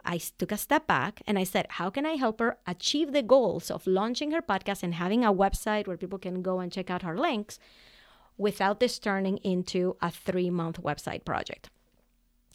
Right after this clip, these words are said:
So turns out that she already had a website set up, okay? So I sa-, I looked at it and I said, "Included in this package is going to be editing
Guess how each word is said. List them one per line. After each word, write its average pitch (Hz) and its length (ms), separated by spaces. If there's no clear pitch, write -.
So 202 280
turns 208 320
out 240 240
that 202 100
she - 160
already 196 520
had 160 180
a 156 80
website - 500
set - 180
up, - 200
okay? 214 300
So 262 360
I 185 120
sa-, 185 200
I 175 120
looked 240 360
at 180 140
it 247 180
and 202 140
I 196 80
said, 214 300
"Included 254 640
in 339 140
this 370 180
package 208 640
is 202 160
going 185 340
to 320 140
be 226 340
editing 226 720